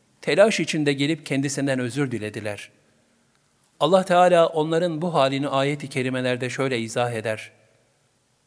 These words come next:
"Aslında siz, peygamberin ve müminlerin ailelerine bir daha geri dönmeyeceklerini sanmıştınız.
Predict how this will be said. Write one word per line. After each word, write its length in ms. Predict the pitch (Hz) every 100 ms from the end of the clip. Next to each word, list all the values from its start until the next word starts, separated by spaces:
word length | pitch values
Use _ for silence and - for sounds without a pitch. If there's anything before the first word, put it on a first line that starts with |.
| -
"Aslında 440 | 165 - 202 202
siz, 480 | 208 - 202 190 - - _ _ _ _ _
peygamberin 680 | - 143 151 156 165 196 180
ve 100 | 139
müminlerin 760 | 135 139 143 139 135 139 160 170 - _ _ _ _ _
ailelerine 920 | 151 160 170 175 180 190 190 202 151
bir 180 | 180 226
daha 200 | 160 165
geri 380 | 151 151 160 147
dönmeyeceklerini 800 | 170 190 139 120 123 - 123 135
sanmıştınız. 840 | 123 113 107 107 - 107 101 -